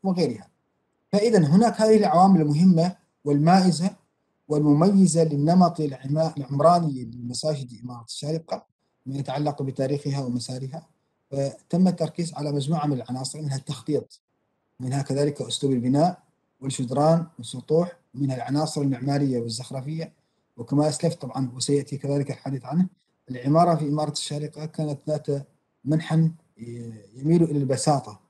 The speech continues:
بحكم تواضع الموارد في ذلك الزمان. بالإضافة إلى أنه عندما ن-، نلقي نظرة على المواد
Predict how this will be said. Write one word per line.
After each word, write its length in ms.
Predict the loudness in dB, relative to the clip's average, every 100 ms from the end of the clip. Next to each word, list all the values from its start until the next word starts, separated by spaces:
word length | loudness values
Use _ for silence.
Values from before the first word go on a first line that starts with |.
| _ _ _ -12
بحكم 380 | -10 -6 0 0
تواضع 400 | 2 2 2 2 -4
الموارد 680 | -4 0 2 2 0 -6 -8 _ _ _ -4
في 260 | -4 -4 _ _ -6
ذلك 280 | -6 -4 -6
الزمان. 360 | -6 -6 -8 -12 _ _ _ _ _ -8
بالإضافة 460 | -2 4 4 4 2
إلى 320 | 0 0 4
أنه 180 | 4 4
عندما 460 | 2 2 2 2 -2 -6
ن-، 500 | -8 -6 -10 -6 -4
نلقي 280 | -4 -2 0
نظرة 500 | 2 2 0 -2 -6
على 160 | -6
المواد 480 | -4 -2 4 4 4